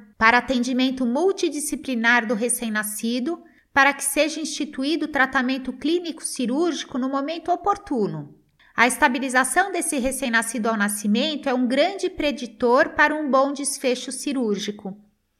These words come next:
Após a alta hospitalar, se mantém o acompanhamento multidisciplinar, com cirurgião, pediatra, fisioterapeuta,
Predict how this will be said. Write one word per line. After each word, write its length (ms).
Após 460
a 140
alta 240
hospitalar, 800
se 180
mantém 420
o 60
acompanhamento 840
multidisciplinar, 1400
com 140
cirurgião, 960
pediatra, 840
fisioterapeuta, 1300